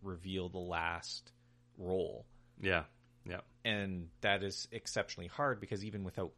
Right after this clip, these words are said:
Speaker 1: communicating, you know what the two loss conditions are to begin with. So, I, like I said, I can see why the communication is limited because at that point, by the third loop, if you guys already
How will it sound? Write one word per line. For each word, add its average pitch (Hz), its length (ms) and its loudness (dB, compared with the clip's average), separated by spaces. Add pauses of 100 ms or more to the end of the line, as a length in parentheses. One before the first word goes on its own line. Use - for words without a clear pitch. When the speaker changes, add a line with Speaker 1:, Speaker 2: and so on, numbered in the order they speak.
Speaker 1:
communicating, 98 1000 -4
you 98 140 -6
know 98 520 0 (100)
what 95 420 0
the 104 100 -12
two - 280 -8
loss 90 320 0
conditions 85 420 -10
are 78 140 -4
to 82 80 -12
begin - 340 -12
with. 58 140 -16 (640)
So, 80 600 0 (500)
I, 95 140 4 (120)
like 107 180 0
I 95 40 -4
said, 90 220 0
I 80 80 0
can 87 140 -10
see 92 140 -8
why 87 260 0
the 82 100 -6
communication 87 720 -8
is 82 160 -8
limited 85 400 -4
because 90 340 -4
at - 140 -8
that 85 280 2
point, 92 500 -6 (120)
by 90 100 -2
the 82 100 -10
third 92 300 -6
loop, 87 320 -6 (340)
if - 140 -4 (440)
you 113 100 -4
guys 113 160 4
already 92 280 0